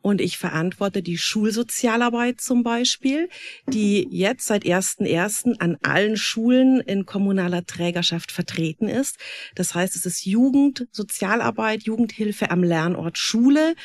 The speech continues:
Ähm, das heißt, die Kinder und Jugendlichen haben eine Ansprechperson außerhalb von Elternhaus und Schule, die nichts mit Elternhaus und nichts mit Schule,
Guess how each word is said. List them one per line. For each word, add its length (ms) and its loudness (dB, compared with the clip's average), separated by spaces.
Ähm, 300 2
das 240 -4
heißt, 340 -2
die 540 -2
Kinder 480 4
und 160 2
Jugendlichen 840 2
haben 380 2
eine 320 0
Ansprechperson 840 0
außerhalb 760 2
von 240 -2
Elternhaus 720 2
und 100 -2
Schule, 300 2
die 100 0
nichts 400 2
mit 140 2
Elternhaus 580 2
und 220 2
nichts 260 -2
mit 160 0
Schule, 500 2